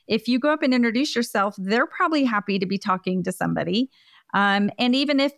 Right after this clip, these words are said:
you know, the conversation doesn't go super great, there's no harm done at all. If anything, you've just made one more connection.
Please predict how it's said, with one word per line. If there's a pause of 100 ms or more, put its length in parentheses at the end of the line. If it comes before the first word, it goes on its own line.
you
know,
the
conversation
doesn't
go (140)
super
great, (440)
there's
no
harm
done (160)
at
all.
If
anything,
you've
just
made
one
more
connection.